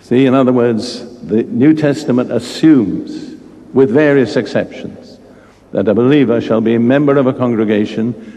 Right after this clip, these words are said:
known to the leadership, recognizing his leadership, and having available to him the ministry of the leadership. I feel God wants me to emphasize this.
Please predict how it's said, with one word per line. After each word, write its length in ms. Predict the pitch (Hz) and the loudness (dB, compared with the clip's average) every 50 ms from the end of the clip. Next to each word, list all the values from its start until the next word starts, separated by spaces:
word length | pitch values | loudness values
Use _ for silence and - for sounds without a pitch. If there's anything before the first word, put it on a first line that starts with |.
| - - | -10 -4
known 480 | - 110 120 127 143 151 156 151 151 139 | -2 0 2 4 4 4 4 4 2 2
to 100 | 127 131 | 2 0
the 120 | 117 123 127 | 2 2 2
leadership, 540 | 123 120 113 101 101 - - - - - - - - - - - - - - - - | 2 2 0 0 -2 -4 -4 -6 -8 -8 -8 -14 -20 -20 -20 -20 -20 -20 -20 -12 -6
recognizing 800 | - 107 120 135 143 147 147 131 123 123 120 120 113 104 104 101 | -2 0 0 0 2 0 0 0 0 0 0 0 0 0 0 -2
his 180 | 107 107 90 107 | -2 -2 -2 0
leadership, 580 | 110 104 92 85 85 - - 90 76 - - - - - - - - - - - - - - | 0 0 0 -2 -4 -6 -6 -8 -8 -8 -12 -20 -20 -20 -20 -20 -20 -20 -20 -20 -16 -8 -4
and 140 | - - | -2 0
having 320 | 110 120 120 117 120 113 113 | 0 0 0 0 0 2 2
available 540 | 110 107 107 135 139 143 143 127 127 127 120 | 2 2 2 2 2 2 2 2 0 0 0
to 180 | 131 131 123 | 0 0 0
him 220 | 107 117 110 110 110 | 0 2 0 0 0
the 100 | 107 107 | 0 2
ministry 500 | 113 127 123 110 101 - - - 120 110 | 2 2 0 0 -2 -4 -6 -4 -2 -2
of 120 | 107 101 | -2 0
the 80 | 107 104 | 0 0
leadership. 460 | 110 104 92 - - - - - - - - - - - - - - - - - - - - - - _ _ - - | 0 0 -2 -4 -6 -12 -12 -18 -18 -20 -20 -20 -20 -20 -20 -20 -20 -20 -20 -20 -20 -20 -20 -20 -20 _ _ -12 -12
I 40 | 104 | -6
feel 260 | - 170 175 170 151 | -2 0 2 2 4
God 180 | 135 139 135 | 2 4 4
wants 240 | 127 131 131 127 - | 2 2 2 0 0
me 80 | 127 117 | -2 -2
to 100 | 120 120 | -2 0
emphasize 600 | 120 120 120 117 110 - - 98 80 87 - - | 0 0 -2 -2 -4 -6 -6 -6 -6 -6 -8 -8
this. 400 | 82 - - - - - - | -10 -10 -12 -16 -20 -20 -20